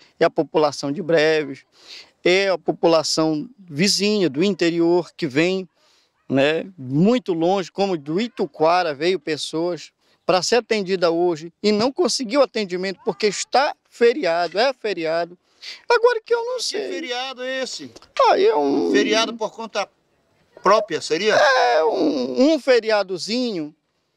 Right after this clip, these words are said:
Speaker 2: Mas não é feriado
Speaker 1: Não
Speaker 2: hoje.
Speaker 1: é feriado, não é feriado.
Speaker 2: Ou
Speaker 1: Eu
Speaker 2: seja, quem tá doente tem pressa, não é isso?
Speaker 1: E a saúde não espera pra isso. Não espera por feriado, né?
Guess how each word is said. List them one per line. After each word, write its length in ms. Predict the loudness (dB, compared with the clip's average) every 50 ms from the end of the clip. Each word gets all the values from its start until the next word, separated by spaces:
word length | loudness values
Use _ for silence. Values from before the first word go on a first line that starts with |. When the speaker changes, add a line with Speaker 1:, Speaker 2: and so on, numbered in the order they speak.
| _ _ _
Speaker 2:
Mas 180 | _ -4 -2 -2
não 120 | 0 0
é 120 | 0 0 -2
feriado 400 | -2 -4 -4 -2 0 -2 0 0
Speaker 1:
Não 220 | 0 0 2 2
Speaker 2:
hoje. 100 | 2 2
Speaker 1:
é 140 | 2 2 -2
feriado, 640 | -4 _ -6 -6 -4 -4 -4 -6 -6 -6 -10 -14 _ _ _
não 220 | -12 -8 -6 -2
é 100 | -2 -2
feriado. 460 | -2 0 -2 0 2 2 0 0 -2 -10 _ _ _ _
Speaker 2:
Ou 160 | -14 -8 0
Speaker 1:
Eu 260 | 2 2 4 4 0 -2
Speaker 2:
seja, 200 | -2 -4 -6 -8
quem 180 | -10 -14 -12
tá 160 | -4 -2 -4
doente 340 | -2 -2 -4 -6 -6 -6 -6
tem 140 | -8 -8 -8
pressa, 420 | -6 -4 -2 0 0 -2 -2 -4
não 120 | -6 -4 -4
é 20 |
isso? 320 | -4 -4 -6 -8 -8 -10 -2 0
Speaker 1:
E 160 | 2 4 4
a 60 | 4 2
saúde 480 | 2 0 0 0 0 -2 -4 -6 -4
não 100 | -4 -4
espera 560 | -4 -6 -6 -6 -4 -2 0 0 0 0 -2
pra 220 | -4 _ -10 -10 -10
isso. 360 | -10 -10 -10 -10 -10 -10 -12 _ _ _ _ _ -6 0 2
Não 140 | 4 4
espera 560 | 4 2 0 0 2 2 4 4 2 0 0 -2
por 200 | -2 -4 -6 -6
feriado, 460 | -2 -2 -2 -2 0 -4 -4 -6 -6 -10 -6 -2
né? 240 | 0 0 0 -2